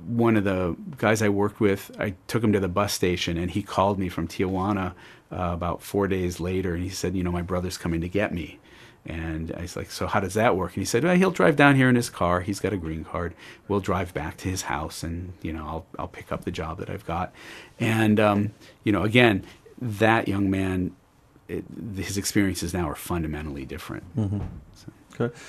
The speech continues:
Speaker 2: What does this mean for the future of the kind of work that you've been doing? Um, it, I don't imagine that it's gonna become more difficult for you to go there, but
Speaker 1: Mm-hmm.
Speaker 2: everything's changing so much for you. It, it, it, it's, it's at once a fertile field, but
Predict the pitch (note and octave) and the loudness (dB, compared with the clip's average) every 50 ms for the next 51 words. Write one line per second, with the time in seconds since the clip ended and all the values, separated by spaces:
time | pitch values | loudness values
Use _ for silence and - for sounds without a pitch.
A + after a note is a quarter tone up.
0 | - - - G#2 D#3+ D#3+ F3 F3+ F3 - F3 D#3 - - C#3+ C#3+ C3+ - - B2 | -16 -16 -12 0 2 4 4 4 4 4 4 2 4 4 4 4 2 2 2 4
1 | A#2 A2+ A2 A2 G#2+ - A2 G#2+ G#2 - - A#2 A2 A2 - A2 G2+ G#2 G2+ F#2 | 4 6 6 6 4 4 2 2 0 2 2 0 0 2 2 4 4 4 4 4
2 | G2 G2 - - G#2+ G2+ G2 G2 F#2+ G#2 G#2 G#2+ G#2 - G#2 G2+ - G#2+ G2 G#2+ | 2 -2 -2 0 0 0 0 0 0 0 0 0 0 -2 -4 -2 -2 -2 -2 -2
3 | G2 G2 G2 A2+ A#2 A2 G2 F#2 F#2 F#2 - G#2 G2+ F#2+ G2 G2 G2 F#2+ - - | -2 0 2 2 4 4 4 2 2 0 -2 -2 -2 0 0 0 0 -2 -4 -6
4 | - - - - _ - - G#2+ G#2 G2 F#2 - - - - A2 G#2 F#2 - - | -14 -20 -20 -20 _ -4 2 2 4 4 2 0 -4 -2 0 0 0 0 4 4
5 | A2+ A2 G#2+ G#2 G2+ G2+ G2+ G2+ G2+ G#2+ G2+ G2 G2 F#2+ - - - _ - - | 6 6 8 6 6 6 4 4 2 2 2 2 2 0 -2 -6 -10 _ 0 2
6 | A2 G2+ F#2 F#2 - - G2 F#2+ F#2+ G2 G2 F#2 G2+ F#2+ G2+ F#2 G2+ F#2+ - - | 2 2 2 0 0 0 0 2 2 0 2 2 2 0 2 0 0 0 0 -2
7 | G2 G2 F#2+ G2+ G2+ G2 F#2 - - - _ _ - B2 D3 D#3 C#3 A2+ F#2+ F#2+ | -2 0 2 2 2 2 2 0 -4 -10 _ _ 4 6 6 6 6 4 4 4
8 | F#2+ G2 G2 - - - - _ _ - G#2+ G2+ - - _ _ _ _ _ _ | 4 2 0 -2 -8 -20 -20 _ _ 6 6 6 6 2 _ _ _ _ _ _
9 | _ - A#2+ G#2+ B2 A#2 - A#2+ A2+ A2 G#2 G#2 G2+ F#2+ F#2 - - - - - | _ 4 6 6 6 6 6 6 6 6 6 4 2 0 -2 -4 -6 -6 -6 -6
10 | - - - B2 B2 A#2 G2 G2 F2+ F#2+ - - G2+ F#2+ F#2+ G#2 - - - - | -4 0 4 4 4 4 4 0 -4 -4 -2 0 0 2 0 -2 -4 -6 -8 -10
11 | - - - - G#2 G2+ G2 G2 G2 G2 F#2+ G#2 - - - A2 G2+ G2+ G2+ A2 | -10 -8 0 2 4 4 6 6 6 6 6 6 4 4 4 4 4 4 2 -2
12 | - - - A#2 G#2+ - - A#2 A2 - - A2+ G2+ A2 A#2 A#2 A#2 - - G#2+ | -2 0 -2 -2 -2 4 4 4 4 6 6 4 6 6 6 6 6 4 2 -2
13 | - - A2+ G#2+ G#2+ G2 - - C#3 C3+ B2+ A#2+ A2 A2+ - G#2+ G2+ - | 2 4 4 6 4 4 2 4 4 6 6 6 4 4 4 4 4 4